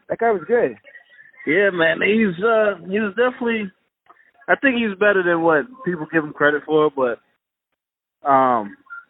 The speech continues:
Speaker 2: you know, uh, you're, you're, like, in the, in the know with fighters, so, like, I, I respect you saying that.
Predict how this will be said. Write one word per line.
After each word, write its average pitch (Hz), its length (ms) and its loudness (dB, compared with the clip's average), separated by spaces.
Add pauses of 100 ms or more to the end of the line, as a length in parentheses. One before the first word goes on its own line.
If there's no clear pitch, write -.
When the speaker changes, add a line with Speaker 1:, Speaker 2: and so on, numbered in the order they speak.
(160)
Speaker 2:
you 151 140 0
know, 131 260 2 (520)
uh, 143 80 0
you're, 160 320 2
you're, 165 200 2
like, 147 220 2
in 147 140 -2
the, 131 180 -4 (100)
in 151 80 0
the 135 140 -6
know 143 180 0
with 127 220 -6
fighters, 117 380 0
so, 120 60 -4
like, 110 260 -2
I, 117 100 0 (200)
I 117 40 -2
respect 117 400 -6
you - 80 -16 (140)
saying 101 260 -4
that. 95 160 -10